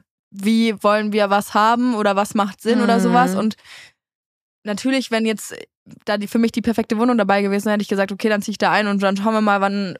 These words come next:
Speaker 1: äh, wie oder was. Aber im Endeffekt war es trotzdem gut, dass ich die Wohnungen angeguckt hab, auch obwohl es nichts wurde, weil das halt dieses Gespräch bei uns hervorgerufen hat, was wollen wir eigentlich machen? Also
Speaker 2: Ja.
Speaker 1: wollen wir, ähm, jetzt in naher Zukunft wieder zusammenziehen? Lassen wir uns damit noch Zeit?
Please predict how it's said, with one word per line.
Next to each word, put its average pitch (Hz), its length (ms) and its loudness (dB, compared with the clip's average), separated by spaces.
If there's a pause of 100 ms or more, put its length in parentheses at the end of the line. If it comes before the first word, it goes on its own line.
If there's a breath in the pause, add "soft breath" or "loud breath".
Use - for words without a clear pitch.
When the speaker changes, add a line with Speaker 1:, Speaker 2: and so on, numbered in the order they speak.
(100)
Speaker 1:
äh, 190 300 0 (120)
wie 202 180 -2
oder 190 180 2
was. 226 220 2
Aber 208 260 2
im 185 80 -2
Endeffekt 262 460 0
war 202 100 4
es 208 80 -2
trotzdem 254 300 -2
gut, 240 160 -2
dass 233 120 2
ich 214 60 -2
die 208 140 -2
Wohnungen 202 240 0
angeguckt 262 460 -2
hab, 254 240 0
auch 202 200 -4 (140)
obwohl 214 300 0
es - 100 -4
nichts 226 220 -2
wurde, 262 320 2
weil 208 260 2
das 226 260 -2
halt 220 200 0
dieses 220 220 -2
Gespräch 247 440 -2
bei 202 160 0
uns 220 160 0
hervorgerufen 208 640 0
hat, 214 160 0
was 190 280 -4
wollen 208 300 0
wir 233 180 4
eigentlich 160 280 -4
machen? 165 260 -4
Also - 220 2
Speaker 2:
Ja. 220 180 4 (800 loud breath)
Speaker 1:
wollen 226 480 2
wir, 226 500 4
ähm, 220 500 0
jetzt 208 200 -2
in 208 100 -2
naher 208 200 4
Zukunft 277 340 0
wieder 269 160 2
zusammenziehen? 240 640 0
Lassen 208 260 0
wir 190 40 0
uns 196 100 -2
damit 190 220 0
noch 185 160 0
Zeit? 254 380 2